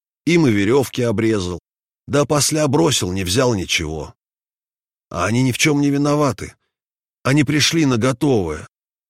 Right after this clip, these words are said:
«Так уж простите, батюшка Иван Тимофеевич, вы меня грешного», — продолжал Осип, повалясь в ноги,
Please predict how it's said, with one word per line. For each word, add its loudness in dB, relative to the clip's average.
«Так -6
уж -4
простите, -2
батюшка -4
Иван -4
Тимофеевич, -6
вы -6
меня -4
грешного», — -6
продолжал -2
Осип, -6
повалясь -4
в -6
ноги, -8